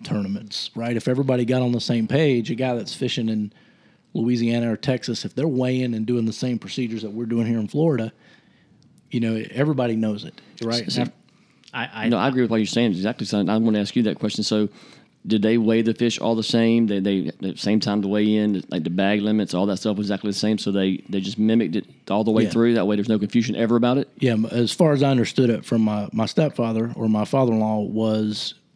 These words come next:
Speaker 1: once his small club, community club, became a federation club,
Speaker 2: Mm-hmm.
Speaker 1: which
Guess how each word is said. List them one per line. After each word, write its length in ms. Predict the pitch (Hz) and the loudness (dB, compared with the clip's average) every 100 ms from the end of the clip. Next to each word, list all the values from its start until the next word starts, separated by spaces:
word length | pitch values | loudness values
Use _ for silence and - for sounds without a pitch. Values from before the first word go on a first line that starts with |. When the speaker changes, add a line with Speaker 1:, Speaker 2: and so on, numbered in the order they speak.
| - | -4
Speaker 1:
once 440 | 131 147 160 - 151 98 | 2 4 2 -2 -8 -8
his 520 | 107 147 131 113 123 - | -2 0 0 -4 -10 -12
small 480 | - - 127 123 | -10 -2 2 2
club, 580 | 131 123 104 104 120 - | 0 0 0 -2 -6 -8
community 440 | - 113 123 123 117 | -2 0 2 0 -2
club, 500 | 131 104 104 98 110 | -2 -2 -4 -8 -2
became 640 | 113 110 131 120 120 117 - | -2 -2 -2 0 0 0 -2
a 420 | 107 107 104 98 - _ _ _ | -6 -4 -4 -6 -14 _ _ _
federation 880 | - 143 127 113 131 123 120 110 104 | -4 -2 0 0 0 0 -2 -2 -4
club, 540 | - 110 92 90 - - | -2 -2 -2 -8 -12 -14
Speaker 2:
Mm-hmm. 160 | 117 101 | -8 -2
Speaker 1:
which 400 | 110 - - | -2 -2 -12